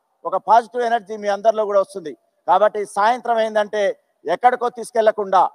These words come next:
మీ అట్లాంటా నగరంలో ఉన్నటువంటి టెంపుల్స్కో అక్కడికో చిన్నగా మీ పిల్లల్ని, మనవల్ని తీసుకునేటువంటి ప్రయత్నం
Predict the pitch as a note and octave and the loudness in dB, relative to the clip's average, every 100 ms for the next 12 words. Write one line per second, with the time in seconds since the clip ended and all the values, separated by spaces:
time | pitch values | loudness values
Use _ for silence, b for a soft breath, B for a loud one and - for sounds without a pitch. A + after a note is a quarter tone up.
0 | _ _ F3 G3 - A3 G#3+ G#3 G3+ G3+ | _ _ -2 -2 2 0 2 0 0 0
1 | G3+ G3 G3 G3 F#3 F#3+ G3 G#3 G#3 F#3+ | 0 -2 -4 -6 -6 -6 -6 -6 -8 -10
2 | - A3 G3 - A3+ - A3+ G#3 _ _ | 2 6 6 2 -6 0 0 -2 _ _
3 | G#3 A3 A3+ G#3+ F3+ - _ F3+ - G#3+ | -6 0 4 4 4 -2 _ -10 -6 2
4 | A3+ G#3 G#3 G3 G3+ A#3 A3+ G#3+ G#3+ G3+ | 2 2 -6 -2 0 0 -2 -6 -14 -12
5 | A3 F#3+ G3+ F#3 G3 G#3+ G#3+ | -12 -10 -12 -2 0 0 -6